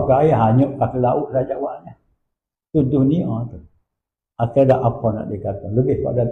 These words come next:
tu lagi dah lah. Tali penyelamat tu. Pegang kita kepada ajaran Islam. Bukan dalam, bukan kata tali Allah ni dalam bab sembahyang Jumaat saja. Ini sebagai contoh. Pada perkara-perkara lain sekalipun,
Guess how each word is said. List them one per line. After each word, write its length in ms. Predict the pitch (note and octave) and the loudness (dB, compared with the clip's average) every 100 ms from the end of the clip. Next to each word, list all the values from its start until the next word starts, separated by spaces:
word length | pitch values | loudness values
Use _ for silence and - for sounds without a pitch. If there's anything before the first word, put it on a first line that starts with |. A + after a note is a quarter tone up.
| - | -6
tu 180 | C3+ A2 | -8 -8
lagi 280 | A2 G2+ A2 | -10 -12 -12
dah 160 | C#3 - | -12 -14
lah. 140 | - - _ _ _ _ _ _ _ _ - - | -16 -20 _ _ _ _ _ _ _ _ -20 -16
Tali 320 | - - D#3 D#3 | -6 -2 0 0
penyelamat 640 | D#3 D3 D3 D3 D3 - - - | 2 2 2 0 -2 -4 -10 -16
tu. 60 | - _ _ _ _ _ - _ _ | -20 _ _ _ _ _ -20 _ _
Pegang 400 | A2 A#2 A#2+ F#2+ | -4 0 2 2
kita 240 | B2 A#2+ G2 | 0 0 0
kepada 480 | - A#2 A2 A#2 | -2 -2 -2 -2
ajaran 480 | A2 A2 G#2 G#2 G2 | -2 -2 -2 -6 -10
Islam. 400 | G2+ - A2 - F#2+ _ _ _ _ _ _ _ _ _ _ _ _ | -16 -16 -16 -16 -18 _ _ _ _ _ _ _ _ _ _ _ _
Bukan 380 | F2 F#2+ C#3+ D3 | -8 -2 4 6
dalam, 640 | B2 B2 A#2 A2+ - - | 8 8 6 4 -2 -2
bukan 220 | C3+ C3 C3 | 0 0 2
kata 260 | B2 - A#2 | 2 2 2
tali 260 | A#2 A2+ B2+ | 2 4 2
Allah 340 | A2 A#2 C3 G2 A2 | 2 0 0 0 0
ni 80 | B2+ | 0
dalam 320 | B2 B2 A2+ | 0 0 0
bab 160 | A#2+ - | -4 -6
sembahyang 320 | A#2+ A#2+ A2 | -4 -2 -2
Jumaat 460 | - B2+ - F#2+ G2+ | -6 -14 -14 -14 -12
saja. 400 | G#2 G2+ C#3 C#3 A2 - C3+ | -14 -8 -6 -6 -8 -8 -4
Ini 80 | B2 | -4
sebagai 480 | - B2+ B2+ A#2 | -6 -6 -4 -4
contoh. 560 | C#3 C3 B2 - - _ _ _ _ _ _ _ | -6 -10 -10 -12 -14 _ _ _ _ _ _ _
Pada 240 | - C3 A#2 | -2 0 0
perkara-perkara 640 | - B2+ A2+ - B2 A#2+ | 0 -2 -2 -2 0 2
lain 320 | A#2 A#2+ A#2 | 4 4 2
sekalipun, 720 | A2+ - A#2 A2+ A#2 C#3+ - | 0 -2 0 0 -2 -6 -8